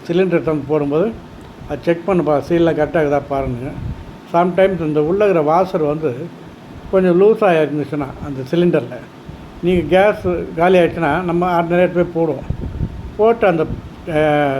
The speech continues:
ரெகுலேட்டர் போடும்போது அந்த கேப்பில் அந்த கேஸ் லீக் ஆகும், புஸ்ஸுன்னு சவுண்டு வரும். வந்துச்சுன்னா லீக் ஆச்சு, அது உடனே நீங்கள் கேஸை ஆஃப் பண்ணிவிட்டு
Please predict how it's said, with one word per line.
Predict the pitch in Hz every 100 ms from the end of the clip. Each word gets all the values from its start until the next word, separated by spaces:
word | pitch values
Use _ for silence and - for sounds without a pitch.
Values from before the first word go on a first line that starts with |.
| 143
ரெகுலேட்டர் | 170 220 185 151 151
போடும்போது | 165 156 135 123 143 196 - - - - - - - 156
அந்த | 165 156 131
கேப்பில் | 170 202 170 190
அந்த | 143 135
கேஸ் | 180 135 135
லீக் | 165 165
ஆகும், | 123 - -
புஸ்ஸுன்னு | 143 - 202 -
சவுண்டு | 156 170 143
வரும். | 131 - - - - - - - - - - -
வந்துச்சுன்னா | 165 190 160 151 170 190 175
லீக் | 165 185 170
ஆச்சு, | 147 214 170
அது | 156
உடனே | 160 170 196 180
நீங்கள் | 151 131
கேஸை | 151 170 170 151
ஆஃப் | 156
பண்ணிவிட்டு | 147 127 190